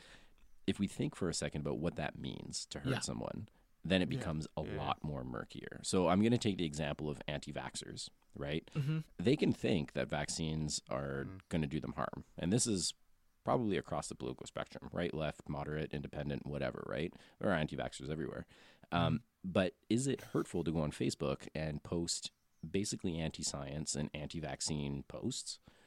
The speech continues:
Speaker 1: uh, to try to convince other people not to inoculate their children or not to vaccinate their children? And that is a really complicated question.
Speaker 2: Right. Is
Speaker 1: And
Speaker 2: it, is, is lying in itself doing harm?
Speaker 1: Well, exactly.
Speaker 3: And
Speaker 1: Just
Speaker 3: also,
Speaker 1: right.
Speaker 3: is the intent there to lie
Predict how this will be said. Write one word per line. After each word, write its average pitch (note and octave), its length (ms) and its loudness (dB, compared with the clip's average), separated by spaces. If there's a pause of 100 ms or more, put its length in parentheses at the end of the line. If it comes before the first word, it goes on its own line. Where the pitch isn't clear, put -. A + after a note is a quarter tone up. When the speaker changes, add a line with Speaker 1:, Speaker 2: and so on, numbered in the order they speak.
(360)
Speaker 1:
uh, C#2+ 220 2
to - 140 -8
try D#2 160 2
to D#2 80 0
convince D2+ 340 -2
other B1+ 140 -6
people - 420 -6
not D2+ 380 -2
to C#2+ 400 -2
inoculate C2+ 500 -6
their B1 80 -6
children - 400 -6
or - 40 -6
not C2+ 200 -4
to - 60 -8
vaccinate - 440 -6
their - 80 -14
children? - 320 -2 (920)
And F#2 200 4
that A2 220 2
is B2+ 140 6
a F#2 60 4
really E2 420 2
complicated - 580 -6
question. - 400 -10 (340)
Speaker 2:
Right. C#3 280 2
Is D3+ 160 6
Speaker 1:
And D#3+ 320 4
Speaker 2:
it, D#3+ 60 2
is, E3 120 6
is E3 360 2
lying D3 720 4
in C3+ 140 0
itself C#3 520 0
doing B2 340 2 (140)
harm? A2 320 -6 (260)
Speaker 1:
Well, F#2 160 -2
exactly. - 520 -6
Speaker 3:
And C3 120 0
Speaker 1:
Just B2 80 10
Speaker 3:
also, B2+ 260 6
Speaker 1:
right. B2 80 8
Speaker 3:
is A2+ 100 0
the A#2+ 160 0
intent A#2 500 -2
there G#2 280 2
to A2 320 -4
lie F2+ 340 0